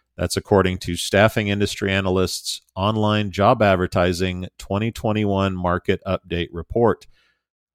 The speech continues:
LinkedIn began its localized version in China in two thousand and fourteen.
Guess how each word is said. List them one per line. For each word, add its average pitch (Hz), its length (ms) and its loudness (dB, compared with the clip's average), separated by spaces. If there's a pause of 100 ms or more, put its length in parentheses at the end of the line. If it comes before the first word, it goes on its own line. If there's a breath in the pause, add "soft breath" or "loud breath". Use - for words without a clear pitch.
(140)
LinkedIn 143 440 0
began 127 360 0
its - 240 -4
localized 117 560 0
version 123 380 0
in 117 140 -4
China 117 500 -2
in 101 220 -4
two 113 200 -4
thousand 107 520 2
and 101 120 -4
fourteen. 104 800 0